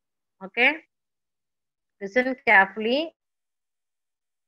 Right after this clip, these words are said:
No chatting among yourself. Otherwise, your names will be taken down and it will be given to ma'am. Understood?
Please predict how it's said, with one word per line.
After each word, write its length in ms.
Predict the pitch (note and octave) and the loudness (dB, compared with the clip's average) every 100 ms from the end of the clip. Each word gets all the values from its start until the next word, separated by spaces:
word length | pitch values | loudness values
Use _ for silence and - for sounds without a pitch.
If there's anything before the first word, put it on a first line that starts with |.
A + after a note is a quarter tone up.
| _ _ _ _ _ _ _ _ _ _ _ _ _ _ _ _ _ | _ _ _ _ _ _ _ _ _ _ _ _ _ _ _ _ _
No 260 | G3+ A3+ C4+ C4+ | -6 0 0 6
chatting 380 | A3 G#3 C4 | 4 6 2
among 340 | A#3 G3+ A3+ A3+ | 2 0 0 0
yourself. 540 | G3 F3+ F3+ - D3+ - F3+ | 2 0 -2 -4 -4 -4 -4
Otherwise, 420 | G#3 A3 C#4 B3 | 2 4 4 4
your 120 | G#3+ | 2
names 320 | G3+ A#3 C4+ B3 | 2 -2 -2 -2
will 160 | G#3 G3 | -2 -2
be 260 | B3+ F#4 - _ _ _ _ _ _ _ _ _ _ | -2 -2 -8 _ _ _ _ _ _ _ _ _ _
taken 300 | G#3+ G#3+ A#3+ | -4 0 0
down 260 | A3 A#3 C4 - | 2 2 0 -4
and 140 | G3 G3 | 0 0
it 140 | F#3+ | 2
will 100 | G3 | 0
be 160 | F#3+ A#3 | 2 0
given 360 | G3 G3+ G#3+ | 0 0 0
to 100 | G#3+ | 0
ma'am. 300 | A3 F3+ D3+ - _ _ F#3 | 0 0 -2 -6 _ _ -2
Understood? 480 | A3 A3 C#4+ D4+ | -2 0 2 2